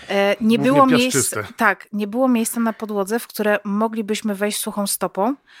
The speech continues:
Speaker 1: bo albo to była piana, albo to było coś innego. Enzo po prostu wyglądał tak.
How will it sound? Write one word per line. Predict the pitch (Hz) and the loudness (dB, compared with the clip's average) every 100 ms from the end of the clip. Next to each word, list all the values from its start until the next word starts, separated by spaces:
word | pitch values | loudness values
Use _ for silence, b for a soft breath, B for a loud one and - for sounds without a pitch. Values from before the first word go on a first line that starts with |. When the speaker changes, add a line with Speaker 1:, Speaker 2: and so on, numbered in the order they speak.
| - | -4
Speaker 1:
bo | 202 | -2
albo | 220 | -2
to | 226 | -4
była | 202 196 | -2 -2
piana, | - 220 202 240 | 2 2 4 2
albo | 220 214 | 0 -2
to | 214 196 | -8 -4
było | 208 | -4
coś | 202 190 214 | -2 -4 -2
innego. | 196 180 170 185 220 B B B B B - | -2 -4 -2 -4 -4 B B B B B -2
Enzo | 233 254 247 | 0 2 -2
po | 240 | -6
prostu | 214 226 - 208 | -8 -8 -6 -8
wyglądał | 208 220 214 208 | -4 -2 -2 -2
tak. | 202 214 | -2 -4